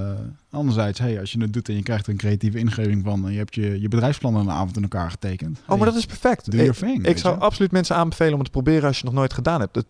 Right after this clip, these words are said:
Speaker 2: kunnen hele mooie dingen zijn.
Speaker 1: Ja.
Speaker 2: Honderd procent. Alleen het moet in balans zijn. Ssa. En dat is met alles. Zo ook met chips eten. Moet je ook niet de hele dag doordoen.
Speaker 1: True, man.
Speaker 2: Toch? Nou ja, goed.
Speaker 1: Hey, en, eh, maar goed, even terug naar je tweede sessie.
Speaker 2: Ja.
Speaker 1: Dan, eh, blijf een beetje in de
Speaker 2: Ja, nou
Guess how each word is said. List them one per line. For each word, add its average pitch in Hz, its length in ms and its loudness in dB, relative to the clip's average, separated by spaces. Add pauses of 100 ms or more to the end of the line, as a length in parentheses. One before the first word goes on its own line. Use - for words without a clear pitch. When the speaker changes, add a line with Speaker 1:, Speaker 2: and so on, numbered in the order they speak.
Speaker 2:
kunnen 143 480 2
hele 190 260 4
mooie 131 240 2
dingen 113 220 0
zijn. 151 260 -8 (160)
Speaker 1:
Ja. 107 100 -10 (160)
Speaker 2:
Honderd 202 240 -6
procent. 165 260 0 (240)
Alleen 202 140 4
het 196 60 2
moet 190 100 6
in 151 60 2
balans 165 260 4
zijn. - 160 -4 (1600)
Ssa. 170 180 2
En 170 80 0 (560)
dat - 20 4
is 175 80 2
met 185 120 4
alles. 185 340 2 (300)
Zo - 160 2
ook 175 80 4
met 170 120 2
chips 196 200 2
eten. 135 360 2
Moet - 100 0
je 165 60 4
ook 180 60 0
niet 175 80 0
de 156 60 4
hele 131 140 4
dag 113 160 4
doordoen. 101 320 -2 (1080)
Speaker 1:
True, 117 200 -10
man. 110 80 -8
Speaker 2:
Toch? 113 160 -2 (560)
Nou 180 140 6
ja, 143 60 4
goed. 151 180 2 (140)
Speaker 1:
Hey, 143 220 0
en, 147 160 -2
eh, 156 120 0
maar 156 220 -2
goed, 143 120 -6
even 135 180 -4
terug 170 160 -2
naar 170 80 2
je 160 80 0
tweede 160 240 0
sessie. 117 420 -4
Speaker 2:
Ja. 147 60 -2
Speaker 1:
Dan, 120 200 4
eh, 117 60 -2
blijf 120 220 0
een 120 80 4
beetje 120 280 2
in 117 60 8
de 113 520 4
Speaker 2:
Ja, 165 180 6
nou 156 60 2